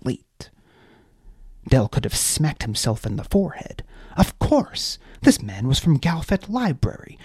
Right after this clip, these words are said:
where the uprising had taken place. "Please, permit me to offer my condolences to your entire library," Dell said.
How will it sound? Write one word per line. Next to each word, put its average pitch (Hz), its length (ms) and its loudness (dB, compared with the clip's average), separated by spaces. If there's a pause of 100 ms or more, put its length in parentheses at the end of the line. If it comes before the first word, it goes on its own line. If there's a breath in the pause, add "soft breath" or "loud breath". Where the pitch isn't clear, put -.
(180 loud breath)
where 139 180 4
the 139 180 -2
uprising - 560 -2
had - 160 -8
taken - 280 -4
place. - 480 -10 (600 soft breath)
"Please, - 800 0
permit 294 280 4
me 202 140 8
to - 160 0
offer 165 320 2
my 147 200 4
condolences - 920 2
to 151 100 0
your 151 200 4
entire 123 440 4
library," - 760 -6 (240)
Dell - 220 -8
said. - 380 -14